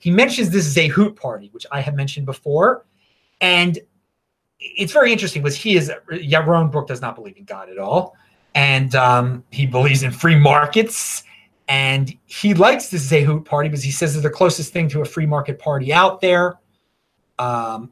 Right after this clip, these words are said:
and he is, and, like, the number five person on the list is an objectivist.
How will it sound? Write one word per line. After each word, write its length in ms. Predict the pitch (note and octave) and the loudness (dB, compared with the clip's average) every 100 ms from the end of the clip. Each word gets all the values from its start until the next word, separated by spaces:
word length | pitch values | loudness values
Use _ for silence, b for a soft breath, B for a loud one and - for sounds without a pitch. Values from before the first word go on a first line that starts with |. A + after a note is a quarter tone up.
| C3+ | -6
and 120 | C3 | -4
he 200 | B2 - | -4 -4
is, 240 | C3 B2+ - | -4 -4 0
and, 260 | D3+ D3+ C#3 | 2 4 4
like, 160 | C#3+ | 2
the 80 | C#3+ | 4
number 300 | C#3+ F#3 E3+ | 4 6 4
five 420 | - F3 E3+ F3 - | 2 2 4 2 -2
person 340 | F#3 E3+ F3 | -6 -6 -6
on 120 | D#3 | -6
the 100 | C#3 | -6
list 360 | C3 D#3+ D#3 - | -4 -4 -6 -12
is 140 | B2+ | -12
an 100 | C3+ C3 | -12 -12
objectivist. 760 | A#2+ D3+ D3+ D#3+ D#3+ - - | -10 -8 -8 -6 -6 -8 -14